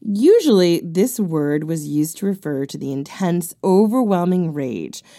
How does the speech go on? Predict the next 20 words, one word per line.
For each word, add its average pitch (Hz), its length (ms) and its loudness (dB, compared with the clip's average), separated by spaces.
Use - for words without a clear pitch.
that 202 240 -2
overcame 190 640 2
the 175 60 0
berserkers 151 640 -4
in 143 180 -4
battle, 85 540 -10
the 196 160 2
battle 147 520 -4
fury. 57 560 -14
This 349 260 0
mental 208 460 2
state 143 480 -6
was 214 220 2
said 165 520 -4
to - 120 -10
begin 170 440 -2
with 160 160 -6
a 170 60 -4
violent 151 600 -4
shivering, 98 680 -10